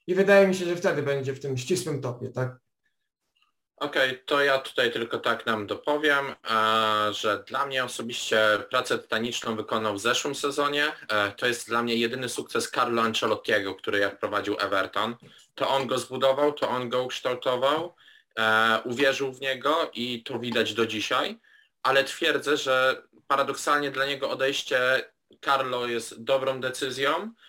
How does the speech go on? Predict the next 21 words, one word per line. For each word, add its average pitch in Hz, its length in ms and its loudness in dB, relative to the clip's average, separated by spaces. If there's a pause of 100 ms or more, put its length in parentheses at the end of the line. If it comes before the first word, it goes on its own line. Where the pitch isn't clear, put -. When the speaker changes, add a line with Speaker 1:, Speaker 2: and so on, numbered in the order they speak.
(360)
Speaker 2:
ba, 123 240 2
mało 139 260 2
tego, 120 240 0
nawet 120 260 0
przyjście 151 400 -2
samo 143 260 -4
Beniteza, 139 600 0
ponieważ, 120 640 0
e, 117 160 -2
no, 123 120 -4
jego 147 220 -2
futbol 147 320 -2
jest - 240 -6 (280)
tak 160 220 -2
pragmatyczny, 147 880 0
że 131 380 2 (600)
możecie 147 440 -2
się 135 360 0
obrazić, 143 600 0
nie 120 120 -6
zgodzić, 143 440 -2